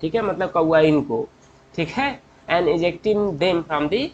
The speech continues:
nest। अगर इसको पता चल जाए तो सही में देख के उसको बाहर गिरा देगा या फोड़ देगा। Try to follow the movement of the cuckoo,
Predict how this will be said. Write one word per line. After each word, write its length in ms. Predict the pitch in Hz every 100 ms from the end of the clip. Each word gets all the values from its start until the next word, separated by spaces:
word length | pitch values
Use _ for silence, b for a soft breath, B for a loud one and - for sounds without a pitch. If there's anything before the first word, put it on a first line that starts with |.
| _ _ 147
nest। 340 | 139 113 -
अगर 220 | 147 170
इसको 220 | 170 175
पता 260 | 190 147 175
चल 180 | 180 170
जाए 300 | 139 151 233
तो 120 | 285 190
सही 240 | 165 220
में 320 | 240 214 143
देख 200 | 135 165
के 80 | 202
उसको 220 | 180 -
बाहर 320 | 175 160 185 185 _ _ _ _
गिरा 320 | 160 151 160 147
देगा 220 | 165 196
या 100 | 226 - -
फोड़ 160 | 175
देगा। 380 | 147 117 110 101 - _ _ - _ _ _
Try 200 | - 208 254 277
to 120 | 269
follow 260 | 214 208 220
the 120 | 220
movement 520 | 202 190 185 208 214
of 140 | 190 175
the 120 | 185
cuckoo, 480 | - 180 - 190 156